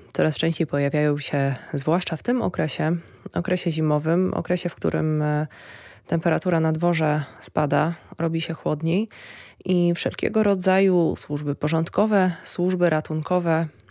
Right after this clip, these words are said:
apelują, między innymi, mm, za sprawą mediów, więc jeśli usłu-, jeśli uważnie słuchają Państwo Radia Lublin,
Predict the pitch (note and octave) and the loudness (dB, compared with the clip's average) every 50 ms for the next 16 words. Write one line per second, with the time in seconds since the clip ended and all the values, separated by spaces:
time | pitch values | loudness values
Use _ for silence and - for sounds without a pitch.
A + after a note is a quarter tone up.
0 | - _ _ - - - - - C4+ A3 F3 D3 C#3+ C#3 C#3 C#3+ D#3 F#3 G#3+ G#3+ | -20 _ _ -10 -8 -4 0 4 4 4 6 4 4 4 4 4 4 2 0 -2
1 | _ _ _ _ _ _ - - - - - - _ - C#3 C#3 C#3+ C#3 D3+ D3+ | _ _ _ _ _ _ -20 -20 -20 -20 -20 -12 _ -2 -2 0 0 0 0 2
2 | D3 D3 C#3+ C#3+ C3+ C#3 C#3 C#3 D3 E3 F#3+ A3 A3+ - _ _ _ - - D3 | 2 2 2 2 2 2 2 2 4 4 2 2 0 -4 _ _ _ -10 -6 -4
3 | D3 C#3+ C#3+ C#3+ C#3+ C#3+ C#3+ C#3 C#3 C#3 C3+ C3 - - - C3 C3 C3 B2+ C3 | -2 0 0 0 0 0 0 0 0 0 0 -2 -2 -2 -2 0 0 0 0 -2
4 | C3 - - - - - - - - - D#3+ C#3+ C3 B2 C3 C3 C3+ D#3 F#3 F3+ | -2 -4 -10 -20 -20 -20 -20 -16 -8 -4 -2 0 0 0 0 0 0 0 0 -2
5 | - - - D#3+ C#3+ C#3 C3+ C3+ C3+ C3 - - - - - - - C3+ C3 C3 | -4 -8 -6 -6 -4 -2 -2 -2 -2 -2 -2 -2 -2 -2 -2 -4 -4 -4 -4 -4
6 | - - - C#3+ C#3 C3+ C3+ C3 C3+ - - - - - - C#3 - - _ _ | -4 -4 -2 -2 -2 0 -2 -2 -4 -6 -8 -10 -8 -6 -4 -6 -6 -6 _ _
7 | _ _ - D#3 C3+ - - C3 C3 C#3 C3 C3+ - F3+ F3+ E3 D3+ - - D3+ | _ _ -4 -4 -4 -2 -2 -2 -4 -2 -2 -2 0 0 0 0 0 -2 -4 -4
8 | - D3 D3 C#3 C#3 - C#3+ C#3 - - - C#3 C#3 C3+ C#3 C#3 C3+ C#3 C#3+ D3 | -2 0 0 0 0 -2 -4 -4 -4 -4 -4 -4 -4 -2 -2 0 0 0 0 0
9 | D3 C#3 | 0 0